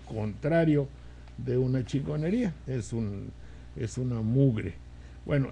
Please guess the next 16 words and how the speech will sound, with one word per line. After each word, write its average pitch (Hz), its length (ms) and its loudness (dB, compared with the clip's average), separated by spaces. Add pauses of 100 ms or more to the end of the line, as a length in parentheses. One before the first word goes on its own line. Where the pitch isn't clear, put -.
tienes 175 320 8
al-, 175 180 4
mientras 156 400 4
encuentro 175 480 6
yo 190 180 10
aquí 180 240 4
lo 165 180 6
de, 139 380 6 (380)
lo 143 180 8
de 139 120 6
Santa 139 320 4
María, 151 420 6
¿tienes 165 360 4
algo 156 320 4
ahí? 185 260 6 (1700)
¿Qué, 143 200 2